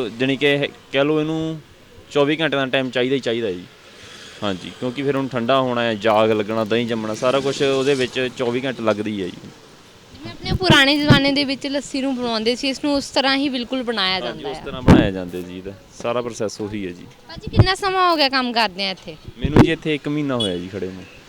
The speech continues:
Speaker 1: ਹਾਂਜੀ।
Speaker 2: ਵਿਚਾਰ ਕਿੱਥੋਂ ਆਇਆ ਸੀ ਕਿ ਚਾਟੀ ਦੀ ਲੱਸੀ ਦਾ ਹੀ ਕੰਮ ਕਰਨਾ, ਕਿਉਂਕਿ ਹੋਰ ਵੀ ਬਹੁਤ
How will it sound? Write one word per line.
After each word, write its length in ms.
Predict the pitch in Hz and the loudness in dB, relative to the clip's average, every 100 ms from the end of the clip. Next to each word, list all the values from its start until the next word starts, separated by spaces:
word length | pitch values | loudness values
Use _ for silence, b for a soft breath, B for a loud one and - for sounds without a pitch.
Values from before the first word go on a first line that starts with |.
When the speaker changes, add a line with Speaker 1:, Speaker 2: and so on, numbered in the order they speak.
| - - - - - | -20 -20 -20 -20 -10
Speaker 1:
ਹਾਂਜੀ। 300 | 113 95 - 92 - - - | -6 -6 -8 -16 -20 -20 -12
Speaker 2:
ਵਿਚਾਰ 580 | - - 320 381 349 359 | 2 2 4 6 8 6
ਕਿੱਥੋਂ 260 | 415 - 427 | 4 4 6
ਆਇਆ 240 | 359 349 | 8 8
ਸੀ 120 | 339 | 4
ਕਿ 140 | 349 392 | 2 2
ਚਾਟੀ 460 | 403 370 285 320 | 6 4 4 2
ਦੀ 120 | 285 320 | 2 2
ਲੱਸੀ 280 | 330 - | 2 0
ਦਾ 80 | 294 | 4
ਹੀ 80 | 302 | 4
ਕੰਮ 240 | 294 262 | 4 0
ਕਰਨਾ, 280 | 262 247 254 | 2 0 0
ਕਿਉਂਕਿ 260 | 247 247 285 | -6 -6 -4
ਹੋਰ 220 | 269 254 | 0 0
ਵੀ 80 | 285 | 0
ਬਹੁਤ 220 | 269 262 | 0 -2